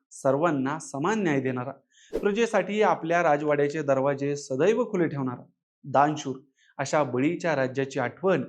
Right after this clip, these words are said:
बलिप्रतिपदेच्या दिवशी काढली जाते. शेतकरी आसमानी संकटात सापडलेला असताना राज्यकर्ते त्याच्याकडे लक्ष देत नाहीत, तेव्हाही राजा बळीची आठवण सर्वांना येते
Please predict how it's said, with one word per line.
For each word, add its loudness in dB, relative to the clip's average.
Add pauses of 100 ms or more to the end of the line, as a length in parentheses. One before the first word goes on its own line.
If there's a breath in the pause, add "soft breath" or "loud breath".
(360 loud breath)
बलिप्रतिपदेच्या 2
दिवशी -4
काढली 0
जाते. -8 (520)
शेतकरी -2 (240 loud breath)
आसमानी -4
संकटात -2
सापडलेला -2
असताना -6 (320 soft breath)
राज्यकर्ते 2
त्याच्याकडे -2
लक्ष -4
देत 2
नाहीत, -2 (360)
तेव्हाही -2 (240 loud breath)
राजा 2
बळीची -2
आठवण -6
सर्वांना -2
येते -10